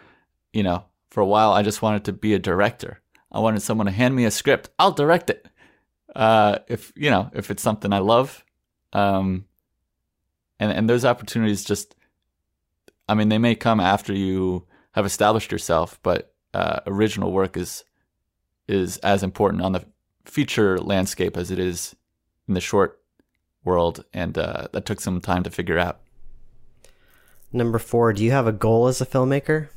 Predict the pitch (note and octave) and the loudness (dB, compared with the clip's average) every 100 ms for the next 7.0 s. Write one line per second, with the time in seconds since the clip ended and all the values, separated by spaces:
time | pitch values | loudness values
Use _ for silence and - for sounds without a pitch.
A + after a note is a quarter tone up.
0 | - - - - - - - - - _ | -6 -8 -14 -20 -20 -20 -20 -20 -20 _
1 | - - G#2+ F#2+ F#2 D#2+ - - D#3 E3 | -16 -4 0 2 0 -2 -8 -2 2 2
2 | - C3 C3 B2 G#2+ - F#2 - E2+ - | 4 6 6 4 0 -4 -6 -6 -6 0
3 | F#3+ F#2+ G2 - G2 F2 E2 - - _ | 2 4 2 2 2 2 0 -10 -20 _
4 | _ _ _ _ _ _ _ _ - G2+ | _ _ _ _ _ _ _ _ 0 2
5 | G2 F2+ G#2+ F#2 E2+ E2+ F2+ F#2 - _ | 2 2 2 2 0 0 -2 -4 -12 _
6 | _ _ _ - G2 - G2+ G2 F#2 | _ _ _ 0 2 2 4 6 4